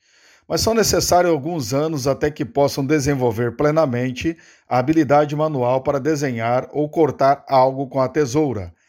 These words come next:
por exemplo. Isso é algo muito similar ao que acontece com o desenvolvimento espiritual normal dos filhos de Deus. Primeiro, os crentes colocam sua fé no Senhor. Depois, têm de aprender a andar com Ele. Esse relacionamento deve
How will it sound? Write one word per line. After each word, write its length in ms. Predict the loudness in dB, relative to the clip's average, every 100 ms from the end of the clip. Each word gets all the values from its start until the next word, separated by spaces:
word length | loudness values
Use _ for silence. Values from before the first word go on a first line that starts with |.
| _ _ 0
por 140 | 2
exemplo. 580 | 2 2 -2 -4 -14 -20 _ _ _ _
Isso 240 | -8 0 4
é 40 |
algo 300 | 4 4 2
muito 320 | -2 -4 -6
similar 720 | -6 -4 -4 -2 0 2 0 0
ao 140 | -2
que 100 | -2
acontece 840 | -4 -4 -2 -2 -2 -2 -6 -6 -10 _ _
com 140 | -2 2
o 40 |
desenvolvimento 880 | 4 4 2 0 0 -2 -2 -2 -4
espiritual 600 | -6 -6 -6 -2 0 2
normal 440 | 2 2 2 0
dos 200 | -2 -4
filhos 220 | -6 -6
de 100 | -6
Deus. 480 | -2 -2 -2 -8 -20 _ _ _ -20 -6
Primeiro, 400 | 0 4 4 4
os 140 | -2
crentes 380 | -4 -4 -4 -6
colocam 500 | -2 0 0 -2 -6
sua 260 | -2 -2
fé 220 | -2 -2 -4
no 120 | -4
Senhor. 520 | -4 -4 -2 -6 -8 _ _ _
Depois, 360 | -4 0 2 2
têm 180 | 2 0
de 80 | 0
aprender 560 | 0 -2 -2 2 2
a 100 | 2
andar 340 | 0 0 0 0
com 220 | -2 0
Ele. 380 | 0 -2 -8 -16 _ _ _
Esse 240 | -6 -2
relacionamento 840 | 2 4 2 0 0 0 0 -2 -2
deve 440 | -2 0 -2 -6